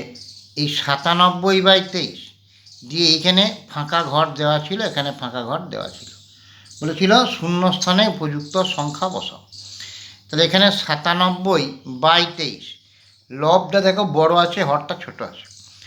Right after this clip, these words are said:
তাহলে এটা অপ্রকৃত ভগ্নাংশ। তাহলে এটাকে মিশ্র ভগ্নাংশ করতে হবে। কীভাবে করবে? এই সাতানব্বইকে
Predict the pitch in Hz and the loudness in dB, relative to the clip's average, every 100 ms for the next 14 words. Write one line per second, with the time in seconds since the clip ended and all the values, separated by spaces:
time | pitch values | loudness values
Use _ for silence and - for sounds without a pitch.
0 | - _ _ - _ _ - - - 151 | -20 _ _ -20 _ _ -20 -16 -2 4
1 | 160 151 202 160 - 151 147 156 190 123 | 4 6 6 6 4 -6 -6 -2 -2 -2
2 | 110 101 90 - - 165 185 180 202 196 | -8 -12 -14 -16 -8 -2 0 2 2 2
3 | 202 185 196 196 190 185 196 196 202 - | 2 4 4 2 -2 -8 -10 -10 -10 -12
4 | - _ _ _ _ - - - - - | -20 _ _ _ _ -20 -20 -20 -20 -20
5 | - - - - 165 170 180 185 180 185 | -20 -20 -20 -10 2 4 4 4 2 2
6 | 220 247 170 165 - 147 147 165 180 185 | 0 0 -4 -4 -4 -6 -2 2 4 4
7 | 202 202 190 | 2 0 0